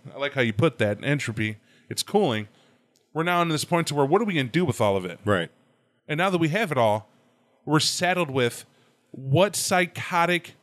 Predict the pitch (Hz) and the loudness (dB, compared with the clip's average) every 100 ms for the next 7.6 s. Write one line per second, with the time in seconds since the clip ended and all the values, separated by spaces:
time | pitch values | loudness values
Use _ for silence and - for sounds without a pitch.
0 | _ _ _ _ _ - - 175 170 - | _ _ _ _ _ -10 -2 2 2 0
1 | 165 - 160 160 160 123 139 156 165 135 | -2 0 0 0 -2 -2 2 2 0 -2
2 | 120 123 131 123 127 - 139 139 113 107 | 0 2 0 0 -2 0 0 0 0 0
3 | 104 - - - - 131 - 131 120 135 | 0 -6 -20 -18 -2 -2 0 -2 0 2
4 | 123 117 120 - 92 80 - _ _ _ | 2 0 -2 -4 -6 -10 -14 _ _ _
5 | _ _ _ _ _ 139 139 139 156 - | _ _ _ _ _ 0 2 2 -4 -8
6 | _ 139 - 180 143 117 131 123 139 135 | _ -6 -2 2 2 0 -4 0 0 2
7 | 135 147 151 - 156 | 0 -2 -4 -4 -8